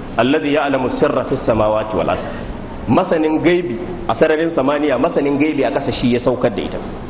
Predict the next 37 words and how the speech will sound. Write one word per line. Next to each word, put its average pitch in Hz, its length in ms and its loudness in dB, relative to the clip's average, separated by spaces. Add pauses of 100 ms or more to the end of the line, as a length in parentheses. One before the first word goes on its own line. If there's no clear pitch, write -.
(600)
"Innahu 147 280 2
kana 160 220 0
ghafurar 131 380 0
rahim." 95 240 -4 (720)
Sannan 185 280 2
ba 196 80 0
su 180 100 -2
haƙura 165 320 0
ba, 143 260 -2
suka 202 220 0
ce, 185 140 0
"Ma 185 200 0
li 190 80 -4
hazar 165 400 0
rasul 135 340 0 (340)
ya'kulu 151 480 2 (100)
at-ta'ama 143 600 0
wa 135 100 4
yamshi 165 280 0
fil - 160 0
aswaq." 113 300 0 (680)
Me 135 140 6
yasa 185 220 2
wannan 175 300 0
annabin 160 240 2
yana 160 200 2
cin 160 160 -2
abinci 147 300 2
kuma 156 160 4
yana 156 160 2
shiga 127 200 0
kasuwa-, 131 460 0
kasuwanni? 123 500 2
In 175 100 4
annabi 151 360 2
ne, 127 200 0 (260)
"Laula 170 300 4